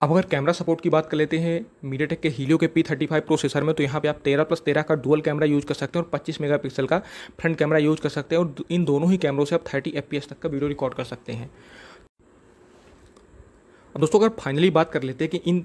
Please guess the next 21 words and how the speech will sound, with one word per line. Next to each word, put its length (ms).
तीनों 240
ही 120
प्रोसेसर 380
में 160
कौन 280
सा 160
प्रोसेसर 460
है 80
सबसे 280
ज़्यादा 220
दमदार, 340
तो 100
दोस्तों 260
Helio 300
का 80
जी 160
सेवेंटी 400
है 80
सबसे 300
बेहतर 280
पर 140